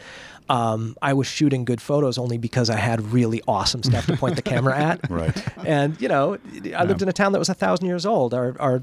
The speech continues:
Speaker 1: our church was consecrated in the year nine ninety-six. So I had very interesting things to shoot at. And I was terrified that I would come home and find out that I'm really not very good.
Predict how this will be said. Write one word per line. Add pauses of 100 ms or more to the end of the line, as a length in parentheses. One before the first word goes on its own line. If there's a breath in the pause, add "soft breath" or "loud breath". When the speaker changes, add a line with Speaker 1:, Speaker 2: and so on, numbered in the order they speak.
Speaker 1:
our
church
was
consecrated
in
the
year
nine
ninety-six.
So
I
had
very
interesting
things
to
shoot
at. (320 loud breath)
And
I
was
terrified
that
I
would
come
home
and
find
out
that
I'm
really
not
very
good.